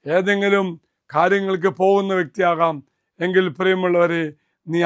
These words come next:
ആഗ്രഹിക്കുന്ന എല്ലാം കർത്താവ് തരട്ടെ എന്ന് പ്രാർത്ഥിക്കുന്നു. കർത്താവായ ദൈവമേ, ഈ വാഗ്ദത്ത പേടകത്തിലേക്ക് ഈ മക്കൾ സമർപ്പിച്ച ഈ മക്കളുടെ സ്വപ്നങ്ങളും ആഗ്രഹങ്ങളും ലഭിക്കുമാറാകട്ടെ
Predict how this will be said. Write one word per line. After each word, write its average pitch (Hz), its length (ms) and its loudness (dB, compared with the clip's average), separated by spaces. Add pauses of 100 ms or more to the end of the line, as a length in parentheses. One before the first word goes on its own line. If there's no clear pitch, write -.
ആഗ്രഹിക്കുന്ന 175 640 0
എല്ലാം 165 440 0
കർത്താവ് 156 420 -2
തരട്ടെ 151 440 -6
എന്ന് 139 180 -6 (420)
പ്രാർത്ഥിക്കുന്നു. 120 640 -8 (440)
കർത്താവായ 180 520 6 (120)
ദൈവമേ, 196 380 6 (520)
ഈ 180 60 -2 (100)
വാഗ്ദത്ത 190 540 4 (320)
പേടകത്തിലേക്ക് 196 1040 0 (520)
ഈ 190 100 0 (100)
മക്കൾ 196 340 0
സമർപ്പിച്ച 190 520 -2 (400)
ഈ - 20 2 (100)
മക്കളുടെ 190 340 0
സ്വപ്നങ്ങളും 185 560 -4 (440)
ആഗ്രഹങ്ങളും 175 680 0 (460)
ലഭിക്കുമാറാകട്ടെ 170 920 2